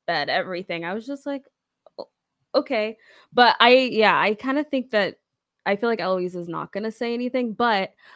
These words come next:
I feel like there were so many points in the season where Penelope really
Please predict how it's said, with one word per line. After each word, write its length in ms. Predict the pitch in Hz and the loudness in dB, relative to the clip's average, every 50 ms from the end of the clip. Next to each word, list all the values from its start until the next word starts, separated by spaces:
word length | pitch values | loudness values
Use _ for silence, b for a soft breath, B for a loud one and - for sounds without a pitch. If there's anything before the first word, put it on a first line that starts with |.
| b | b
I 100 | b 240 | b -4
feel 160 | 262 - 381 392 | -2 0 0 0
like 140 | 392 320 - _ _ _ _ _ _ _ _ _ _ _ _ _ _ | 0 -2 -4 _ _ _ _ _ _ _ _ _ _ _ _ _ _
there 100 | - 254 254 | -2 0 0
were 60 | 262 | 0
so 200 | 254 - 285 262 | -2 -2 -2 -2
many 180 | 269 294 311 311 | 0 0 -2 -2
points 360 | 254 - 214 190 196 202 - | -4 -4 -6 -8 -8 -8 -10
in 60 | 208 | -10
the 100 | 202 185 | -10 -10
season 320 | - - 170 170 185 190 185 | -10 -12 -12 -10 -10 -8 -8
where 100 | 175 165 | -8 -10
Penelope 760 | 165 - 175 165 160 156 165 160 - 185 180 175 170 170 - _ _ _ _ _ _ _ _ _ _ - | -10 -10 -10 -8 -8 -8 -10 -12 -12 -10 -10 -8 -10 -10 -12 _ _ _ _ _ _ _ _ _ _ -12
really 840 | 175 180 190 196 196 214 220 220 220 220 214 208 202 190 - - | -6 -4 -2 -2 -2 -2 -2 -2 -4 -4 -4 -4 -6 -6 -8 -10